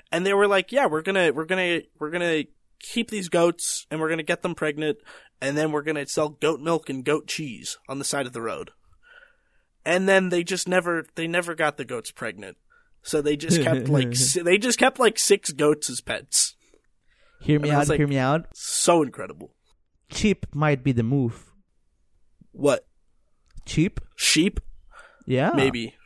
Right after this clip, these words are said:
Speaker 1: What? Sell, sell the wool?
Speaker 2: Well, sell the wool, then you got, you got, you also got milk, and then you also got mutton.
Speaker 1: Do people buy sheep milk? Is that a thing?
Speaker 2: I don't know. We can make cheap che-, milk, like, cheap cheese? I don't know.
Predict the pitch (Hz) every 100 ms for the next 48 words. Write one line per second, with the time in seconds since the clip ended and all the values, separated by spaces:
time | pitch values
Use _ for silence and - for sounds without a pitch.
0 | - 151 113 160 147 131 - 165 139 117
1 | 127 147 - _ - 180 170 - 214 220
2 | 185 170 226 214 233 - _ 160 170 175
3 | 131 127 147 160 - 156 151 139 139 139
4 | - 117 165 208 - 131 131 151 147 156
5 | 160 143 139 139 190 113 - - _ -
6 | - _ - 214 294 427 370 - 107 110
7 | - 147 156 175 175 - - _ _ _
8 | 151 170 185 - 123 127 156 170 _ _
9 | _ _ _ - 156 220 214 196 208 202
10 | - - 220 - _ - - - 143 160
11 | 190 147 139 127 - _ _ - 185 -
12 | - - 147 277 480 - - - _ -
13 | - 139 196 208 143 139 175